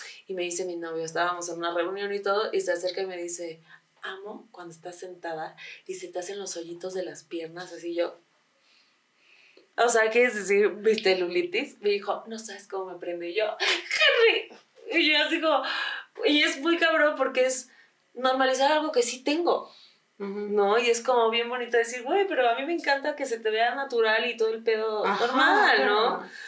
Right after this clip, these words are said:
Speaker 1: O el otro día me estaba besando las piernas y me dice así de, "Me encantan tus piernas con todo y tus defectos", y yo.
Speaker 2: <laughs>
Speaker 1: Un momento, ¿no?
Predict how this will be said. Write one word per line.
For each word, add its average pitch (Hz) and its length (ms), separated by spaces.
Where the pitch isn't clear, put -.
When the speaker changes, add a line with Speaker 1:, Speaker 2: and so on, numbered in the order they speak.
Speaker 1:
O - 80
el 214 100
otro 240 180
día 247 140
me 247 80
estaba 233 240
besando 226 280
las 214 160
piernas 208 300
y 208 60
me 202 60
dice 196 240
así 196 160
de, 196 200
"Me 233 140
encantan 262 500
tus 254 140
piernas 226 300
con 208 160
todo 214 100
y 226 80
tus 220 160
defectos", 185 500
y 180 80
yo. 160 180
Speaker 2:
<laughs> 415 2500
Speaker 1:
Un 240 60
momento, 226 1000
¿no? 202 200